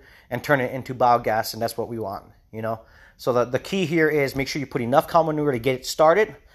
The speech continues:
and keeping the biodigester at a more constant temperature, if possible,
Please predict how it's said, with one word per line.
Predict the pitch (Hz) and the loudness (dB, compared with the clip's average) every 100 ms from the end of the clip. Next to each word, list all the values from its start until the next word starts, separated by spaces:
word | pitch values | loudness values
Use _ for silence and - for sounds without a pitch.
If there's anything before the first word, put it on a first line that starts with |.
| - - - - | -20 -20 -20 -8
and | 117 | -8
keeping | - 160 170 | -6 -4 0
the | 160 | 4
biodigester | 147 147 147 131 139 - 143 135 | 6 6 4 0 0 -2 -2 -2
at | 131 127 | 0 0
a | 127 123 | 2 0
more | 131 131 131 | 0 0 0
constant | - 143 147 - 143 - | -2 -4 -4 -4 -8 -6
temperature, | 139 151 147 151 120 | -6 -6 -6 -8 -6
if | 123 | -10
possible, | - 147 - 170 165 175 - | 2 2 4 0 2 0 -2